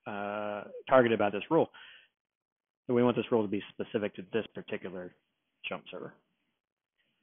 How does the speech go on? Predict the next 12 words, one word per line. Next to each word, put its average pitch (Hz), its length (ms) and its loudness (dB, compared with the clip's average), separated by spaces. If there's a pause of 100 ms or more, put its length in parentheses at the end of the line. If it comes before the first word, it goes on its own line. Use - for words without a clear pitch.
(1600)
Another 160 260 6
thing 120 280 6
that 113 240 8
is 110 340 0
left 120 260 4
out 110 240 4
of 110 280 0 (100)
the 104 120 0
Google 120 300 2
example 104 460 -2
is 98 260 -4
logging. 98 420 4